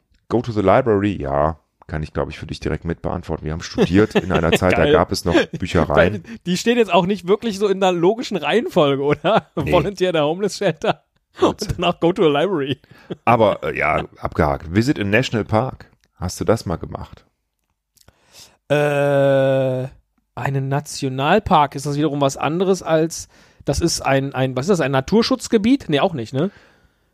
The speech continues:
Speaker 1: Ja, ist,
Speaker 2: Nationalpark
Speaker 1: ist, glaub ich,
Speaker 2: ist
Speaker 1: dasselbe, ne? Also es heißt in Deutschland nicht National Park, aber ich glaub, das wäre dasselbe. Also ich glaub, wenn du die in der Lüneburger Heide warst, dann würde das als National Park, würde ich das gelten lassen.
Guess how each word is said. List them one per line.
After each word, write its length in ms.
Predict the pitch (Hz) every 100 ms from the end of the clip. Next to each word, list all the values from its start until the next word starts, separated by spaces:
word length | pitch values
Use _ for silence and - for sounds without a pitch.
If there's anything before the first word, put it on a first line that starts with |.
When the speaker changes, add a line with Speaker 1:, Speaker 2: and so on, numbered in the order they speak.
| _ _
Speaker 1:
Ja, 260 | - 101 104
ist, 100 | -
Speaker 2:
Nationalpark 500 | 139 - 151 131 156
Speaker 1:
ist, 40 | -
glaub 280 | 196 104 123
ich, 60 |
Speaker 2:
ist 60 | 180
Speaker 1:
dasselbe, 580 | 110 - 98 117 90 78
ne? 240 | 85 113
Also 160 | - 87
es 120 | 85
heißt 240 | 98 110
in 60 | 82
Deutschland 400 | 82 85 - -
nicht 160 | 82 -
National 400 | 76 80 76 -
Park, 440 | - 73 90 -
aber 160 | 76 -
ich 100 | -
glaub, 180 | 71 -
das 220 | 82 -
wäre 280 | 82 82 76
dasselbe. 500 | 71 - 78 87 -
Also 120 | -
ich 60 | -
glaub, 220 | 82 -
wenn 100 | 80
du 40 |
die 160 | 73 78
in 100 | -
der 120 | 80
Lüneburger 500 | 78 101 95 78 76
Heide 260 | 71 80 107
warst, 220 | 95 92
dann 160 | 82 80
würde 140 | 80
das 200 | - 78
als 300 | - - - -
National 320 | 76 - -
Park, 360 | - 71 76
würde 120 | 73 -
ich 60 |
das 180 | - -
gelten 320 | 78 73 -
lassen. 300 | - - -